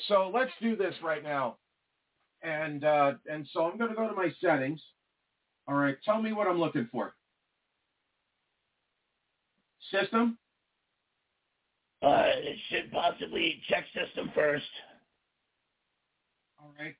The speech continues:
Speaker 1: And then battery saver. I'm on a, I'm on a, uh, I'm on a desktop, of course.
Speaker 2: Yeah.
Speaker 1: Okay.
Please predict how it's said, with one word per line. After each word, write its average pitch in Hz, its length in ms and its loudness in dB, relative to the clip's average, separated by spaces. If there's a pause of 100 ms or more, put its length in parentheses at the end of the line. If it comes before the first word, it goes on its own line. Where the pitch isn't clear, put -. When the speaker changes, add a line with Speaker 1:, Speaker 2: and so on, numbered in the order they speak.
(220)
Speaker 1:
And 139 160 2
then 151 260 4 (500)
battery 185 460 4
saver. 208 340 -4
I'm 185 140 2
on 214 120 2
a, 185 160 0
I'm 185 160 -6
on 196 240 0
a, 175 220 0
uh, 147 360 2 (880)
I'm 170 140 0
on 190 200 4
a 165 120 4
desktop, 135 600 2
of 117 160 -8
course. 110 260 -6 (1400)
Speaker 2:
Yeah. 139 280 4 (1200)
Speaker 1:
Okay. 156 380 2